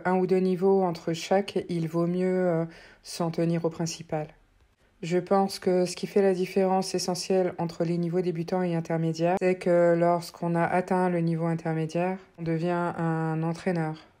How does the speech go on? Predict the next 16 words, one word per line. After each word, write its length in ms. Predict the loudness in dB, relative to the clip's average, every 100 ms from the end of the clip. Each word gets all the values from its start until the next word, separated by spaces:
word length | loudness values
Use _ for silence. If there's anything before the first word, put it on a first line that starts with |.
| _ _ _ _
On 120 | -2
nous 160 | 0 0
donne, 260 | 2 2
euh, 200 | 2 2
davantage 500 | 2 2 2 2 2
de 100 | 2
responsabilités 1200 | 0 0 -2 -6 -6 -4 -4 -4 0 2 4 2
car 380 | 2 2 2 2
on 40 | -2
a 80 | -2
vécu 360 | -2 -2 -4
de 140 | -2 -2
nombreuses 500 | -2 0 0 -2 -2
vies 540 | -2 -2 -2 -2 -4
très 240 | -6 -2 -2
difficiles 600 | -2 -6 -8 -4 -4